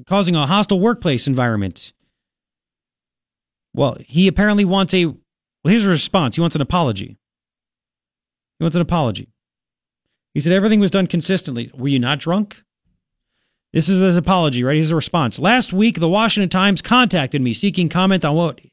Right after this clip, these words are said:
it described as a sexual harassment claim that, in fact, had never been made.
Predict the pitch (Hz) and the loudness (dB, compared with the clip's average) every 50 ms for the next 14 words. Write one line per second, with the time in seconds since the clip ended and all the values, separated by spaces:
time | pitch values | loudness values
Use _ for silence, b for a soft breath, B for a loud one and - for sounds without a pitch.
0 | _ - 156 175 156 175 165 - - - 147 131 123 131 127 127 127 117 127 127 | _ -6 -6 -4 -2 -2 -4 -2 -2 0 0 2 2 0 0 0 0 0 0 -2
1 | 113 - - - 226 226 214 - - 196 175 160 135 120 170 185 226 254 285 285 | -2 -2 -2 0 0 0 2 2 2 2 2 0 0 0 0 2 2 2 2 2
2 | 277 - 196 156 - - 151 123 101 98 104 _ _ _ _ _ _ _ _ _ | 0 0 -2 -2 0 0 0 0 0 -2 -6 _ _ _ _ _ _ _ _ _
3 | _ _ _ _ _ _ _ - 139 151 156 147 - - 170 180 180 - 156 131 | _ _ _ _ _ _ _ 2 2 4 4 2 0 0 0 0 0 0 -2 0
4 | 123 123 123 139 135 147 156 160 165 175 165 147 123 | 0 0 -2 -2 0 0 0 0 0 0 0 -2 -4